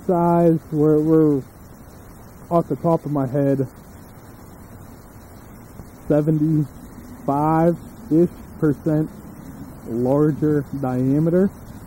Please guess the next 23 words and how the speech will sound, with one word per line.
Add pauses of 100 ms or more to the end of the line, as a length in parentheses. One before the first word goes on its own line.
(320)
does
not
mean (220)
that (160)
the
wound
channel
is (100)
seventy-five
percent
larger. (1800)
Again, (600)
the (100)
gel
block (120)
showed
us (120)
that
they
are
nearly
identical, (560)
and